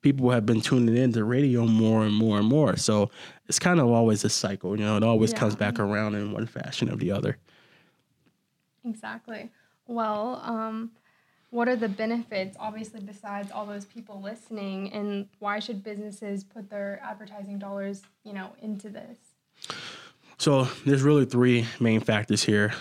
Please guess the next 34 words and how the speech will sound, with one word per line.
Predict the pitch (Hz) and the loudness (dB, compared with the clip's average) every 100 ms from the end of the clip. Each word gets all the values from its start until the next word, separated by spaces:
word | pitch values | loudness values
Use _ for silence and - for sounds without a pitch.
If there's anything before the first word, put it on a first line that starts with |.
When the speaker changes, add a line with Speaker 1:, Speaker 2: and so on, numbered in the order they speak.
| - | -10
Speaker 1:
And, | - 110 | -4 0
um, | 110 104 104 | 2 2 0
the | 107 | 2
first | - 151 - | 4 4 4
one | 117 | 2
is | 110 | 2
quality | - - 110 107 101 | 0 2 4 4 2
and | 92 | 0
trust. | - 98 101 | 0 0 2
So | - 107 101 98 - - _ _ | 2 2 2 0 -6 -20 _ _
today's | - 113 120 123 110 | -2 2 4 4 2
programmatic | - 139 120 117 113 101 | 0 2 4 4 4 2
audio | 107 110 107 104 104 - | 4 4 4 4 2 0
inventory | 110 101 - 104 104 101 - _ - | 0 0 0 2 2 0 -4 _ -8
has, | - 113 101 | -2 0 0
like, | 107 - | -2 -4
premium | - - 120 117 113 113 110 110 - _ | -10 -4 0 2 4 4 2 0 -4 _
inventory. | - 113 113 110 113 107 107 110 - - _ | -4 -2 0 0 2 4 2 0 -14 -20 _
So | - 110 104 101 | 0 2 4 2
this | - 110 123 117 | 0 2 2 2
has | 117 110 | 2 2
very | 101 113 110 110 | 0 2 4 4
low | 107 107 | 4 4
risk | 101 107 107 - | 4 2 2 -2
of | 101 | -6
fraud | - 110 104 107 | 0 2 4 2
and | 104 | 2
a | 104 | -2
high | - 104 101 | -2 0 0
degree | 98 98 104 | -2 -2 -2
of | 101 | -4
transparency. | - 92 101 - - - - - - - - - - | -8 -10 -10 -12 -14 -14 -14 -16 -16 -20 -20 -20 -4
So | - 101 101 - - _ - | 0 2 0 -4 -20 _ -8
with | - 120 131 | 0 4 4